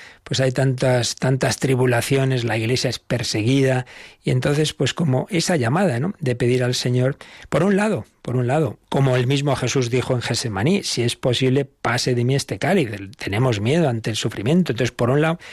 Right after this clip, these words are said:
ese tipo de sufrimientos, de perturbación, que nos pueden quitar la paz, sobre todo, pues le pedimos al Señor, a ser posible, que nos lo quite. Y si no, pues por lo menos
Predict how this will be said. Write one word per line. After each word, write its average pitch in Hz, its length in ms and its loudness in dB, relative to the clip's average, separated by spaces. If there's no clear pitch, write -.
ese 127 180 -2
tipo 139 300 0
de 135 120 2
sufrimientos, 127 640 0
de 123 100 0
perturbación, 117 800 -2
que - 80 0
nos 135 160 0
pueden 165 260 2
quitar 135 320 -4
la 113 120 -2
paz, 135 280 0
sobre 117 360 -4
todo, 131 360 0
pues 117 160 0
le 117 100 0
pedimos 147 320 2
al 147 100 0
Señor, 135 260 0
a 113 80 -2
ser 156 180 0
posible, 180 340 0
que 160 100 -4
nos 107 140 -4
lo 101 80 -6
quite. 95 240 -8
Y 208 120 2
si 240 120 4
no, 214 220 0
pues 147 160 -2
por 143 160 0
lo 160 100 2
menos 147 320 0